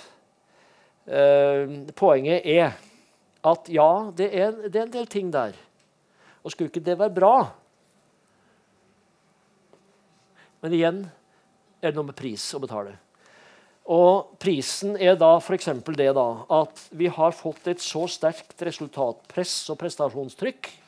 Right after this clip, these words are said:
knyttet til oss alle sammen, men kanskje oppleves mest, tror jeg, i, i, i, i skole- og ungdomsperioden. Og vi har altså fått et, et, et stort frafall.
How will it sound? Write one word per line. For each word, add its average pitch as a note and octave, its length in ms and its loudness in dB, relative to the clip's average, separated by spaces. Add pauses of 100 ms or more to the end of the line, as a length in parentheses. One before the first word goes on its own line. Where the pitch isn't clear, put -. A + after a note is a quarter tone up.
(540)
knyttet D3 400 -2
til C3+ 100 -2
oss C3 100 -8
alle B2+ 220 -4
sammen, C#3 300 -6
men F3 120 -8
kanskje C#3 360 -8 (520)
oppleves C3 720 -6 (100)
mest, - 280 -12
tror F#3 160 -4
jeg, F3 120 -6
i, D#3 160 -6
i, D3 400 -10
i, - 1160 -14
i - 60 -10
skole- C3+ 360 -4
og D3+ 100 -6
ungdomsperioden. B2+ 960 -6
Og D#3 140 -6
vi D#3+ 160 -4
har D3+ 160 2
altså C#3+ 180 -8
fått C#3+ 300 -8
et, - 120 -16 (200)
et, - 340 -12 (140)
et - 100 -20
stort - 640 -12
frafall. E3 540 -2